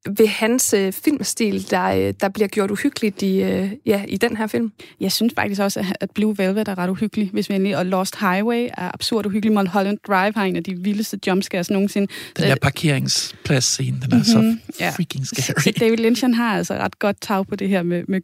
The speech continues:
Speaker 2: gys. Øhm, ja, ja. Jeg skal lige have de spørgsmål igen, Rikke.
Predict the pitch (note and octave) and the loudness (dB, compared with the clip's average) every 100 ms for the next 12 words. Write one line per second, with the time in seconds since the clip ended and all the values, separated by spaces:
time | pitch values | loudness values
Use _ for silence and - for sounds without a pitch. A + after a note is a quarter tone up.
0 | - A3+ - - - - - - - - | -2 -4 -4 -6 -8 -12 -10 -10 -12 -4
1 | - A3 G#3+ G3+ G3+ G3+ G3+ - - - | 2 4 6 6 4 4 2 -4 -16 -14
2 | - A3 G#3 - - A#3+ A#3 A#3+ A#3+ - | -6 -4 -6 -10 -2 2 2 2 -6 -8
3 | - - - - - _ _ _ _ _ | -8 -10 -14 -18 -20 _ _ _ _ _
4 | - G#3+ - G#3+ G3+ F#3 - F#3 - G#3 | -2 -2 0 0 0 -2 -4 -4 -2 -2
5 | G3+ G3+ G#3 G#3 | 0 -2 -2 -4